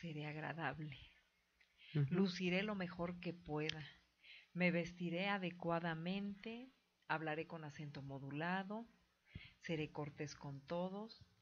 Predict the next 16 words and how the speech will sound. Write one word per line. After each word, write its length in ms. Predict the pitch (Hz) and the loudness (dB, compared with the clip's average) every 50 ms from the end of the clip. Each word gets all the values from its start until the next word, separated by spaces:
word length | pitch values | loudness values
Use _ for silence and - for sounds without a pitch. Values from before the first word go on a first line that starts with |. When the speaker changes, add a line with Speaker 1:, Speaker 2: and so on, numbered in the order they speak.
| - - | -12 -10
Speaker 1:
y 80 | 170 160 | -8 -6
no 140 | 156 156 139 | -6 -6 -4
voy 200 | 147 147 147 147 | -4 -4 -4 -4
a 80 | 151 | -6
censurar 680 | 147 - 151 139 143 143 - 143 135 139 151 175 208 202 - _ - | -6 -8 -8 -8 -8 -8 -8 -6 -6 -4 -4 -4 -6 -8 -12 _ -8
en 160 | 156 151 143 | -6 -4 -2
lo 80 | 147 | -2
más 300 | 147 151 160 185 202 196 | 0 0 0 0 0 0
mínimo. 680 | 190 185 190 202 220 226 233 226 190 170 147 143 147 - - - _ _ _ _ _ _ _ _ _ - - - - - - _ _ - | -2 0 0 0 0 0 0 0 -2 -2 -2 -4 -6 -8 -12 -20 _ _ _ _ _ _ _ _ _ -20 -20 -20 -20 -20 -20 _ _ -4
N-, 220 | 165 170 170 175 175 - | -4 -2 -2 -4 -6 0
no 220 | 180 185 196 233 262 | 2 4 6 8 8
le 120 | 285 285 | 6 6
encontraré 580 | 269 247 220 214 196 185 190 185 180 180 196 208 | 4 4 2 0 2 4 4 4 4 4 2 0
falta 460 | 202 - 196 190 208 202 - 220 196 | 2 4 4 4 4 2 0 0 0
a 40 | 180 | 2
nadie, 500 | 175 175 185 202 202 226 254 320 415 | 4 4 2 2 0 -4 -6 -8 -8